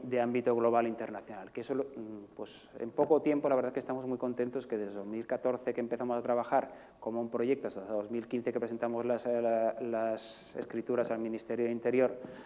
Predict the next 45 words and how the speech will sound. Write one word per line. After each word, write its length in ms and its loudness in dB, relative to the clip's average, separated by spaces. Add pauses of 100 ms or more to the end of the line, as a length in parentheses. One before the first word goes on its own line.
(320)
hasta 360 4
ahora, 340 8 (640)
pues, 120 0
de 100 4
repente, 440 2
pues, 340 2
eh, 420 2
nos 160 -4
tienen 220 2
en 60 -6
cuenta 240 -6
en 60 -10
muchos 260 -14
sitios, 420 -6
no 60 -14
solamente 380 -8
en 80 -4
España, 340 -4
sino 200 -8
que 100 -10
también 320 -10
en 100 -10
otros, 480 -12
en 80 -12
otros 240 -12
países, 280 -18
en 60 -14
la 80 -18
Comisión 280 -14
Europea, 520 0
organismo, 420 -6 (360)
Organización 420 -10
de 60 -10
Estados 340 -10
Iberoamericanos, 880 -4
bueno, 160 -14 (180)
pues 160 -8
va, 200 -4 (580)
nos 240 -4
van, 480 2
nos 120 -4
van 160 0
teniendo 240 -4
en 40 -12
cuenta. 320 -12